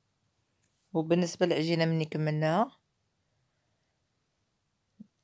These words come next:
غادي نسرحوها بشوية الزيت. نحاولوا ما نوركوش عليها بزاف، نوركو عليها غير من الوسط شوية،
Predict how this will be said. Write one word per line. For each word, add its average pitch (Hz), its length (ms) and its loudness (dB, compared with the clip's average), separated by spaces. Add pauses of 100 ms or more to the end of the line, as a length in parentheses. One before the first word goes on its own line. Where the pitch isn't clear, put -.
غادي 160 200 4
نسرحوها 151 580 -2
بشوية 151 360 -4
الزيت. 139 560 -6 (1400)
نحاولوا 277 460 6
ما 196 120 6
نوركوش 175 600 0
عليها 190 160 2
بزاف، 147 680 -8 (1700)
نوركو 180 340 4
عليها 202 160 8
غير 220 220 6
من 175 160 4
الوسط 156 280 0
شوية، 131 500 -4